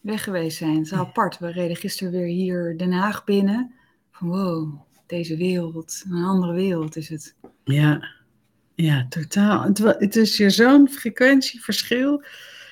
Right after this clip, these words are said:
Speaker 2: Vier dagen, met, weet je, dat je met een groep, het was echt zo'n hoge drukpan, zo mooi. Ik zie Ineke er ook bij, die erbij was. Goedemorgen, Ineke. En, eh, ja, supermooi.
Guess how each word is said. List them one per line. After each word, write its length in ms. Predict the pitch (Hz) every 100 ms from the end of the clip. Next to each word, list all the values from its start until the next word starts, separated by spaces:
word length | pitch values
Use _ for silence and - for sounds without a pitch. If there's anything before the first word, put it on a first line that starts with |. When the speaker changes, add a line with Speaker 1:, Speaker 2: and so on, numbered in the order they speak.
| _ _ -
Speaker 2:
Vier 480 | - - 233 233 220
dagen, 920 | 170 214 226 233 233 - 226 226 226 208
met, 320 | 190 196 -
weet 360 | 185 190 196
je, 100 | 220
dat 180 | 214 202
je 80 | 170
met 220 | 175 165
een 140 | 160 160
groep, 340 | - 240 233
het 180 | - -
was 180 | 160 151
echt 360 | 123 - 127
zo'n 240 | - 160 160
hoge 340 | 160 160 160
drukpan, 640 | - 180 151 - 156 147
zo 260 | 151 160 160
mooi. 520 | 147 143 151 170 - _
Ik 100 | -
zie 280 | 175 170 185
Ineke 380 | 208 208 202
er 180 | 196 180
ook 180 | 185 175
bij, 260 | 180 170 165
die 120 | 160
erbij 360 | 160 156 160 156
was. 180 | 151 -
Goedemorgen, 560 | 175 165 160 156 143
Ineke. 340 | 139 139 - 147 _ _ - - _ _ _ _ - _ -
En, 400 | 165 156 151 147
eh, 460 | 147 143 139 147 151
ja, 280 | 143 135 127
supermooi. 1160 | - - 254 254 247 208 196 185 202 190 156